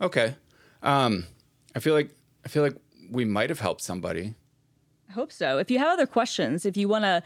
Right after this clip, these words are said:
Speaker 2: you can contact with any of us, like, directly. Like, um, I'm always happy to talk to people in D Ms or via email. Um, uh, or, or you could chat with us in our Discord, like, not publicly, but, like, in private, like, one-on-one stuff, um, or, or email, like, genuinely. Um,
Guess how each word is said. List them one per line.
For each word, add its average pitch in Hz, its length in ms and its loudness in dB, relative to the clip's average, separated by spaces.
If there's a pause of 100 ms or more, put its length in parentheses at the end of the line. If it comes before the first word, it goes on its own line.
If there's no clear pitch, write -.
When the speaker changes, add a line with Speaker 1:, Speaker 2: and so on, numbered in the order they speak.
(160)
Speaker 2:
you 302 120 2
can 302 100 2
contact 294 340 0
with 233 140 -6
any 226 160 2
of 226 60 2
us, 196 120 -2
like, 196 300 -4
directly. 196 400 -2
Like, 175 260 -2
um, 175 460 -2
I'm 214 140 2
always 240 180 0
happy 220 220 -2
to 196 80 0
talk 180 160 -2
to - 80 -12
people 202 180 -2
in 180 140 -2
D 170 220 -2
Ms 196 160 -2
or 180 60 -2
via 170 300 -2
email. 196 400 -4 (560)
Um, 156 480 0 (100)
uh, 151 340 2
or, 180 220 0
or 190 160 0
you 180 140 0
could 185 140 -2
chat 180 180 0
with 190 140 0
us 190 120 -4
in 185 60 -2
our 170 100 0
Discord, 185 440 -2
like, 175 120 -2
not 170 200 -2
publicly, 196 400 -2
but, 180 140 -4
like, 165 180 -4
in 165 120 -4
private, 175 460 -2
like, 170 220 -6
one-on-one 180 420 -2
stuff, - 480 -8 (540)
um, 180 260 0
or, 180 240 -2
or 175 180 -2
email, 190 380 0
like, 196 160 -2
genuinely. 165 720 0
Um, 160 460 0